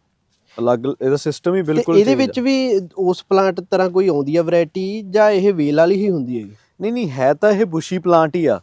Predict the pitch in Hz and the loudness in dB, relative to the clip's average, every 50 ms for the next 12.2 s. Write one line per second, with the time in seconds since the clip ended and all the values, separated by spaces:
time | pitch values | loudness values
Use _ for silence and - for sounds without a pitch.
0 | _ - 170 175 175 160 147 151 156 - 185 175 - 196 196 190 202 - - 165 | _ -2 0 0 2 2 2 2 4 4 2 2 2 0 -2 -2 -2 0 0 0
1 | 139 - 170 180 160 - 175 170 147 - 175 180 180 202 190 151 151 147 151 156 | 0 0 -2 0 2 2 2 2 2 0 -2 -2 -2 -2 -4 -4 -2 -2 -2 -2
2 | 156 165 151 151 165 175 170 156 143 139 139 127 117 110 104 98 95 104 113 131 | -4 -4 -6 -6 -4 -4 -2 -4 -4 -4 -8 -8 -8 -10 -10 -10 -10 -8 -6 -4
3 | 147 151 139 135 131 131 - 147 135 - 143 127 131 131 131 123 123 123 123 113 | -4 -4 -4 -6 -10 -10 -12 -14 -12 -12 -10 -6 -6 -4 -4 -4 -4 -4 -4 -4
4 | 110 98 92 95 95 95 95 90 98 110 110 - 151 147 - - 123 123 117 - | -6 -10 -12 -14 -18 -20 -20 -20 -20 -12 -8 -6 -6 -4 -4 -6 -8 -8 -10 -14
5 | _ - 120 135 - - 143 139 139 139 127 - 147 139 143 151 160 151 147 143 | _ -10 -8 -8 -4 -2 -2 -2 -2 -2 0 0 0 2 0 -2 -2 0 0 0
6 | 131 _ - 127 139 143 139 135 131 127 - 143 139 - 143 131 143 147 135 - | -2 _ -10 -10 -8 -6 -4 -4 -4 -4 -6 -10 -10 -6 -6 -6 -6 -6 -4 -4
7 | 113 98 _ _ - 107 104 98 104 _ - 160 156 147 139 123 123 147 151 147 | -6 -6 _ _ -16 -16 -16 -16 -18 _ -10 -6 -4 -4 -2 -2 -2 -2 0 2
8 | 160 156 160 135 139 151 147 131 127 123 120 123 156 160 151 147 139 139 151 151 | 0 0 0 0 -2 -2 2 2 2 0 0 -2 -2 -2 -2 -2 -4 -4 -6 -6
9 | 143 147 151 151 135 123 127 123 123 123 123 123 127 127 117 _ _ _ _ _ | -6 -6 -6 -6 -4 -2 -2 0 0 0 0 0 -2 -2 -4 _ _ _ _ _
10 | _ _ _ - 143 139 135 - 151 143 - 135 127 135 135 127 123 123 143 135 | _ _ _ -4 -2 -2 0 0 -2 -2 -2 -2 -2 0 0 0 -2 -4 -6 -6
11 | 123 110 95 87 82 - - - 160 151 139 127 117 - _ _ _ _ _ _ | -6 -10 -12 -16 -18 -18 -12 -6 -4 -4 -4 -4 -6 -12 _ _ _ _ _ _
12 | - 254 269 262 | -4 -2 0 -2